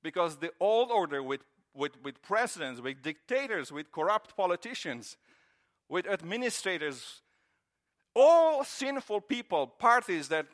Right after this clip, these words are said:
lie to people and cannot keep their promises.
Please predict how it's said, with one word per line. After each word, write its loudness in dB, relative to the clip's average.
lie 2
to -10
people -4
and -2
cannot -4
keep -8
their -4
promises. -4